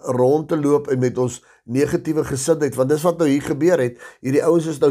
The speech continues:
droog gehuil, hulle is in negatiewe toestand, en nou loop hulle rond, nou begin hulle mor, nou begin hulle onder mekaar te praat, nou begin hulle dinge te sê, en, en so broei daar 'n pot, in steede van om, wat Dawid gedoen het,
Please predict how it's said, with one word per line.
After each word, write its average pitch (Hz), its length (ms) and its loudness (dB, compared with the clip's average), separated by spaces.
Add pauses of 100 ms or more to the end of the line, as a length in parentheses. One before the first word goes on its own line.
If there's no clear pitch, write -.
droog 139 300 2
gehuil, 139 320 0
hulle 127 220 2
is 120 120 -10
in 110 160 -4
negatiewe 135 600 -2
toestand, 143 480 -6 (240)
en 120 180 0
nou 123 140 6
loop 131 260 4
hulle 139 160 6
rond, 123 240 2
nou 113 140 0
begin 131 260 -4
hulle 135 160 0
mor, 104 360 0 (280)
nou 117 140 0
begin 147 240 -2
hulle 147 160 0
onder 135 160 -2
mekaar 131 480 -2
te 127 100 -4
praat, 107 400 -2 (300)
nou 127 100 4
begin 139 300 0
hulle 139 180 2
dinge 127 380 2
te 120 100 -2
sê, 135 300 -4 (480)
en, 117 320 -4
en 120 100 -2
so 180 240 4 (140)
broei 151 340 4
daar 127 240 0
'n - 140 -12
pot, 120 340 0 (460)
in 117 80 -8
steede 151 340 -2
van 131 220 -2
om, 117 140 -6 (580)
wat 98 240 -2
Dawid 127 340 0
gedoen 98 300 -6
het, 87 160 -8